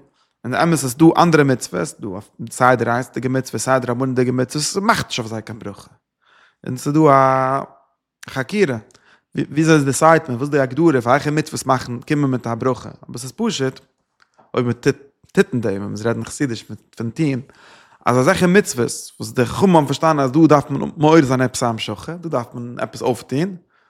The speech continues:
oder es fällt aus, es ist nicht, kein so ein, mit Zeit Grieße, es ist nicht, steht nicht allein, es ist, du Mitzvahs mit der Reise, größere Mitzvahs. Es macht schon, sag ich, am Brüche, weil es geschieht allein, es ist ein bisschen klar. Aber Mitzvahs, es fällt aus, Achune, es fällt aus, Achune Nafshe, Achune Bedibber, Dibber ist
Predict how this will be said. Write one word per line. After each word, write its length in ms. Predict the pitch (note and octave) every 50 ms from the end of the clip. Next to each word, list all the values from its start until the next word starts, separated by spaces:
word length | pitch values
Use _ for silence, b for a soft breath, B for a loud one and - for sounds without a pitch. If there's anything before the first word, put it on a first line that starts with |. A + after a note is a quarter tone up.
| _ _ -
oder 160 | - G#2 G#2
es 160 | G2+ - - -
fällt 260 | - A#2+ A#2 A2+ - -
aus, 320 | B2+ D3+ E3+ E3+ - -
es 220 | - - - -
ist 260 | G#2 G2+ F#2+ - - -
nicht, 320 | A#2+ A#2 A2 - - _
kein 140 | - A#2 A2
so 100 | A2 A2
ein, 300 | G#2+ G#2+ G2+ G2 - - _ _ _ _ _ -
mit 140 | A2 - -
Zeit 200 | A#2+ A#2 A2 G#2+
Grieße, 320 | A#2+ C#3+ D#3+ D#3+ D#3+ E3+
es 80 | C#3+ -
ist 60 | -
nicht, 200 | C3+ C#3 - -
steht 200 | - D#3 C#3 -
nicht 160 | C#3+ - -
allein, 340 | A2+ A2+ B2 C3 E3 G3+ G3+
es 80 | -
ist, 140 | A2 G#2 -
du 120 | A#2 A#2 A#2
Mitzvahs 380 | A#2+ B2+ - - C3+ A#2+ -
mit 140 | A#2+ A#2 A2
der 80 | A2+ A#2+
Reise, 320 | C3 C#3+ D3 C#3 - A2+
größere 320 | B2 D3+ D#3+ D3 - C#3
Mitzvahs. 440 | C3 C3+ A#2+ - - - F#2 - - _ b b b b b b b
Es 80 | A2+
macht 260 | B2 C3+ D3+ C3 - -
schon, 80 | C3
sag 140 | B2+ C3 B2
ich, 60 | -
am 60 | A#2
Brüche, 260 | A#2+ C3+ C#3+ D3 D3+ D3+
weil 120 | E3 E3
es 140 | D#3 D#3+ -
geschieht 260 | F#3+ F#3 G#3+ G#3 -
allein, 280 | A3 G#3+ A3 G3+ F3+ D3
es 60 | D3+
ist 120 | C#3 C#3
ein 140 | D#3 D3+ C#3
bisschen 260 | - - - D#3+ D3
klar. 300 | - D#3+ F3+ E3 C3 A2 - - B B B B B B B B
Aber 140 | B2+ C3 E3
Mitzvahs, 300 | G#3 - - D#3+ D3 C#3
es 120 | C3+ -
fällt 300 | - - F#3 F3+ D#3+ E3
aus, 180 | D3+ C#3 D3 -
Achune, 500 | B2+ A#2+ A2 - A#2+ A#2+ B2 C3+ E3 F3+
es 140 | - - -
fällt 240 | - B2 B2 B2 -
aus, 200 | A#2+ A#2 - A2+
Achune 380 | A2 A2 G#2 - C3+ C3 B2
Nafshe, 460 | A#2 A#2+ A#2+ C3 - - - F#3 F3+ E3+ -
Achune 320 | - - - A#2+ A#2+ A#2+
Bedibber, 440 | A2 A2+ A2 B2+ C3+ D3 D3+ G#3 G3+
Dibber 360 | D#3 A#2 A2 A#2+ A#2 A#2+ A2+
ist 240 | A2 A2+ G#2+ - -